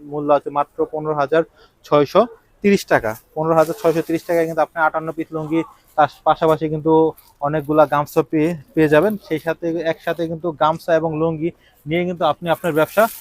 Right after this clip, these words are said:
শুরু করতে পারেন। এখন যে লুঙ্গিটা দেখাবো, দেখেন দুইশো পঞ্চাশ টাকা।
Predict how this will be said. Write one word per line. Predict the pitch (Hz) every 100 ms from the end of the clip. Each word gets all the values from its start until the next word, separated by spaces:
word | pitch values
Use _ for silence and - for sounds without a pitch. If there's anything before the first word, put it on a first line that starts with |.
| - -
শুরু | 196 185
করতে | 165 -
পারেন। | 139 117 117 113 - - - - _ _ _ _ _ _ _ - - - _ _ - _ _ -
এখন | 147 196 180
যে | 185
লুঙ্গিটা | 175 160 139
দেখাবো, | 120 120 117
দেখেন | 123 120 120
দুইশো | 139 - 160
পঞ্চাশ | 156 156 - 123
টাকা। | -